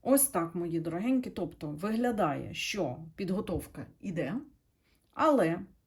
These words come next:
але український народ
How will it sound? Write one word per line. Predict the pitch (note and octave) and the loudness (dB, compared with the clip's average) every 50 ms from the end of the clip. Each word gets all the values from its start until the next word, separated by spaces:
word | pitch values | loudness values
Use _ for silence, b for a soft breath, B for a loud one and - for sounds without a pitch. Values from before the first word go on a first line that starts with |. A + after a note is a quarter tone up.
| _ _ _ _ _ | _ _ _ _ _
але | - A#3+ A#3 G#3 D#3 A#2+ A#2 A#2+ D#3+ D#3+ - _ _ _ _ _ _ _ - | -2 -2 0 0 0 -2 -4 -6 -8 -12 -18 _ _ _ _ _ _ _ -20
український | - - - F3+ F#3+ A#3 C#4 C#4+ C#4+ - - E3+ | -16 -10 -6 -2 2 4 4 4 2 0 -2 -2
народ | D#3+ D3 D3+ D3+ C3+ - - | -2 -2 -4 -4 -8 -10 -12